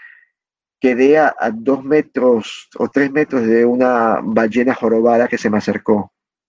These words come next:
¿ya? Y ver un animalón de esos que te, se te acerca,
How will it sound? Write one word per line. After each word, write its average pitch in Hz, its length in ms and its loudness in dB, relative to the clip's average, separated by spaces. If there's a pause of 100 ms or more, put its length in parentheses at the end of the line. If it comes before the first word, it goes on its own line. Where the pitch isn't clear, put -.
(680)
¿ya? 107 340 0 (160)
Y 120 120 2
ver 127 220 2
un 175 120 2
animalón 143 720 2
de 127 320 6
esos 131 220 -2
que 120 120 -4
te, 110 120 -6
se 117 120 -6
te 117 80 -6
acerca, 120 520 -2